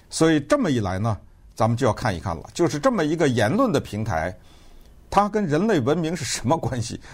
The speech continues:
它跟这个民主是什么关系？因为Elon Musk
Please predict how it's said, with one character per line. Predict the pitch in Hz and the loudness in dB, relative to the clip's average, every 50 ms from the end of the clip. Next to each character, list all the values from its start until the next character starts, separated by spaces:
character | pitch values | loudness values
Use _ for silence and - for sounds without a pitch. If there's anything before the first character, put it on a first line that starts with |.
| - - - | -20 -4 0
它 | - 175 | 0 2
跟 | - 208 185 185 | 2 0 -4 -4
这 | 175 | -2
个 | 143 143 | -2 0
民 | 117 117 143 226 285 254 | 2 2 4 4 4 4
主 | - 131 92 80 90 107 - - - - - - - | 2 2 -2 0 -4 -6 -6 -8 -20 -20 -20 -20 -18
是 | - - - - 170 139 117 - - - - - - - | -10 -6 0 2 2 2 2 0 -8 -20 -20 -20 -18 -12
什 | - - - 127 | -6 -2 0 2
么 | 160 202 | 2 2
关 | - - 113 110 | 0 0 -2 -2
系？ | 98 - 87 - - - - - - | -4 -6 -12 -14 -16 -20 -20 -10 -4
因 | 147 151 | -2 0
为 | 151 165 170 170 165 - - - - - - - - - - - - - - | 2 4 4 4 2 0 -4 -18 -20 -20 -20 -20 -20 -20 -20 -20 -20 -8 0
Elon | 196 208 233 226 208 190 | 2 4 4 4 2 2
Musk | 185 170 139 - - 135 131 123 | 0 0 -2 -2 -2 -2 -2 -2